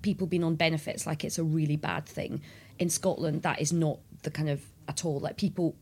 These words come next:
know people in their family, in their communities who have been on social security, partly because of deindustrialisation and all of that kind of stuff.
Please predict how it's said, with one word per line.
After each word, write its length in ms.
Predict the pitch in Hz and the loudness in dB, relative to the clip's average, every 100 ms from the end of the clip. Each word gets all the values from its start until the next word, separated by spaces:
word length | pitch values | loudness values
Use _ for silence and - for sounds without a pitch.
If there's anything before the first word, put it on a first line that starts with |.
| - | 2
know 240 | 185 170 | 6 6
people 360 | 156 170 151 156 | 4 -2 -2 0
in 140 | 151 | 2
their 120 | 151 | 0
family, 580 | 135 196 185 180 170 160 - - - - | 0 2 2 4 4 4 0 -16 -8 2
in 120 | 165 | 6
their 120 | 151 | 6
communities 760 | 151 175 170 156 160 156 147 - - - | 4 2 2 2 2 2 2 -2 -10 -12
who 160 | - 180 | 0 4
have 160 | 156 151 | 4 2
been 160 | 165 | 2
on 120 | 151 | 4
social 400 | 147 151 143 143 | 2 0 -2 -2
security, 720 | 139 - - 156 147 - - 139 | -4 -4 -2 0 0 -2 -6 -6
partly 340 | - 185 - | -2 0 0
because 380 | 139 151 156 147 - - - | -2 -2 -2 -4 -8 -20 -8
of 160 | 160 139 | -4 -4
deindustrialisation 1300 | 147 151 156 147 - 151 151 156 175 147 175 165 156 - | 0 2 2 0 -2 0 2 4 2 4 4 4 2 2
and 80 | |
all 140 | 156 151 | 2 2
of 80 | 151 | 0
that 140 | - | -2
kind 120 | 151 | -2
of 60 | - | -2
stuff. 140 | 170 | -4